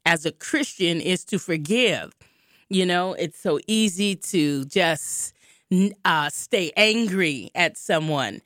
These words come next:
But boy, we gotta let it go. We've gotta just simply, sometimes just simply say, you know, "I, I'm gonna choose to let this person go. I'm gonna give them the get out of jail free card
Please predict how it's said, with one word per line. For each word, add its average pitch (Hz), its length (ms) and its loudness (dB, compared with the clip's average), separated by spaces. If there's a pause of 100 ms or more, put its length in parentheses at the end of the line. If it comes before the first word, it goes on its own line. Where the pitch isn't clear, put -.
(460)
But 139 140 -2
boy, 196 240 4
we 226 140 -2
gotta 214 240 2
let 202 200 4
it 180 120 -4
go. 214 420 0 (100)
We've 180 220 0
gotta 175 260 4
just 185 280 -6
simply, 208 320 0
sometimes 185 680 2
just 196 280 -2
simply 202 440 0 (280)
say, 190 380 0
you 180 220 0
know, 180 380 2
"I, 180 240 2
I'm 208 180 2
gonna 185 300 2 (180)
choose 240 520 0
to 180 100 2
let 180 280 2
this 196 180 0
person 175 420 -2
go. 165 380 2
I'm 208 160 4
gonna 160 240 0 (260)
give 226 220 2
them 196 260 2
the 147 180 2 (240)
get 226 260 4
out 208 200 6
of 160 160 -2
jail 214 420 2
free 220 520 -2
card 147 520 0